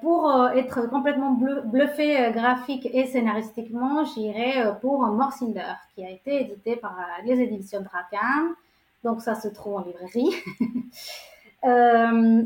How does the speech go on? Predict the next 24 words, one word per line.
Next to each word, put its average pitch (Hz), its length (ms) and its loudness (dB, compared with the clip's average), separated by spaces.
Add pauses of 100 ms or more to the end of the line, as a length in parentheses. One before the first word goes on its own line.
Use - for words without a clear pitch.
et 247 240 2
aussi, 262 580 0
euh, 196 640 0
Peramus. 202 540 -2 (720)
Bon, 180 160 -10
euh, 180 340 -4
Peramus, 214 560 0
c'est 214 100 -4
vraiment 208 540 -4
un... 180 640 -14 (880)
Bon, 208 240 -4 (160)
c'est, 196 200 -18
c'est, 202 140 -12 (180)
c'est, - 200 -12 (160)
c'est - 260 -20
une 220 140 -4
aventure, 240 680 -2
euh, 190 220 -2 (100)
assez, 240 420 -4
euh, 185 280 -4 (120)
assez 196 200 -10
intéressante. 214 800 -2 (1300)
Morsinder, 285 680 6
euh, 208 340 0